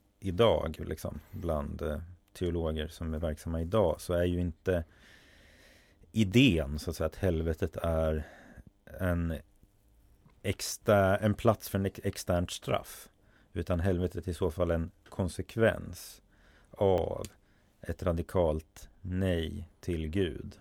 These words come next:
som är all källa till all godhet. Så att det är ju inte liksom så att en, en reflekterad teolog som tänker sig att det finns något slags helvete,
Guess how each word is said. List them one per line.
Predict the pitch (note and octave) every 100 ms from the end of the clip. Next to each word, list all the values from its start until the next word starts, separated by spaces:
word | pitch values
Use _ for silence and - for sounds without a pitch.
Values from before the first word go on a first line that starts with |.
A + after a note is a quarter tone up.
| _
som | - E2+
är | D#2+
all | D#2+ D#2+
källa | - E2+ D2+ E2
till | - D2+ C2+ - -
all | - E2+ D#2
godhet. | E2 D2+ D#2 - - - _ _ - - - - _ _ _
Så | - G2
att | F2
det | -
är | F2+ F2+
ju | F2 F2 E2+ - _ _ _ _
inte | - G2+ F#2 - _ - F#2
liksom | F2 - F2
så | E2+ D#2+ D#2+
att | -
en, | D#2+ D#2 -
en | E2+
reflekterad | E2 - D#2+ - F#2 D#2+ D#2+ D2+ -
teolog | - E2 D#2+ D#2+ D#2+ - - _ - - _
som | - - D2+ - _ _ _ _ _ _ _ _
tänker | - F2 D#2+
sig | D#2+ D#2+
att |
det | E2
finns | F2 E2+ -
något | D#2
slags | - D#2+
helvete, | F#2+ F2+ F#2 F2+ -